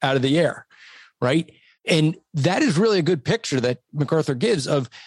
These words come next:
the deeper we study our, our Bible and our theology and know God, the higher our worship is gonna be, because we don't need the emotionalism and the songs and the fog machine to worship. The more we study the Bible, the more in awe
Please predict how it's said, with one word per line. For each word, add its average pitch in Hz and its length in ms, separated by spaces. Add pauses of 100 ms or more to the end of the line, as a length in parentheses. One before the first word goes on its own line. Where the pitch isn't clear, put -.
the 156 120
deeper 147 540
we 175 380 (180)
study 202 500
our, 151 380
our 143 100
Bible 143 540
and 131 140
our 131 100
theology 139 680
and 127 220
know 147 240
God, 139 460 (240)
the - 80
higher 196 540
our 131 160
worship 151 420
is 123 140
gonna 127 160
be, 165 360 (240)
because 139 200
we 175 100
don't 190 220
need 196 260
the 160 120
emotionalism 156 720
and 123 100
the 110 60
songs 175 340
and 135 80
the 113 60
fog 175 360
machine 151 480 (460)
to 175 100
worship. 143 640 (140)
The 147 180
more 180 280
we 190 140
study 180 380
the 147 120
Bible, 170 340
the 143 80
more 151 240
in 139 60 (120)
awe 143 500